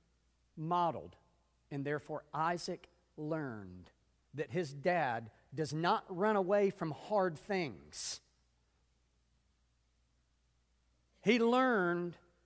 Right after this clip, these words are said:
that his dad believes in the promises of God. And as a result of believing in the promises of God, Isaac learned that his dad was obedient and that his dad was faithful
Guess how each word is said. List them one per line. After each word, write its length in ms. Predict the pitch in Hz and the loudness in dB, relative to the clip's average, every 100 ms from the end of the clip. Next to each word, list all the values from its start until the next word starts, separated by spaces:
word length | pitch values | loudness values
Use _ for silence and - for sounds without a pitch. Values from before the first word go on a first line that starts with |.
| _ - | _ -2
that 160 | 185 | 2
his 180 | 160 147 | 2 0
dad 600 | 135 135 220 220 185 165 | 0 6 8 8 6 6
believes 580 | 185 170 214 240 254 180 | 4 4 4 4 2 0
in 60 | 208 | -2
the 80 | |
promises 580 | 170 214 208 202 - 175 | -2 0 2 2 -2 -4
of 140 | 143 135 | -4 2
God. 460 | 170 139 85 87 - _ _ _ _ _ _ _ | 2 2 -2 -12 -18 _ _ _ _ _ _ _
And 140 | 165 208 | 4 6
as 120 | 202 | 6
a 60 | 208 | 6
result 480 | 185 214 254 269 | 6 8 8 8
of 100 | 226 | 4
believing 380 | 170 202 240 220 | 4 4 6 4
in 80 | 208 | 2
the 60 | 190 | 2
promises 560 | 226 214 214 - 185 | 2 2 2 -2 -4
of 100 | 185 | -2
God, 280 | 151 208 196 - | 4 6 6 4
Isaac 540 | 202 226 262 202 254 - - - | 6 8 8 4 2 0 -20 -10
learned 560 | 165 202 254 226 214 185 - - | 2 4 6 6 4 0 -6 0
that 180 | 208 156 | 2 6
his 260 | 214 170 | 4 4
dad 600 | 147 143 240 254 233 220 | 0 6 10 12 12 10
was 180 | 185 185 | 6 2
obedient 840 | 190 131 202 240 220 170 113 - - _ _ _ _ _ _ _ _ _ 190 | 2 0 2 4 4 0 -4 -10 -20 _ _ _ _ _ _ _ _ _ 2
and 140 | 220 | 4
that 60 | 214 | 4
his 120 | 139 | 4
dad 380 | 139 226 262 208 | 10 12 12 8
was 220 | 185 - | 2 -2
faithful 760 | - - 247 254 - - 110 | -2 6 8 6 0 -6 -6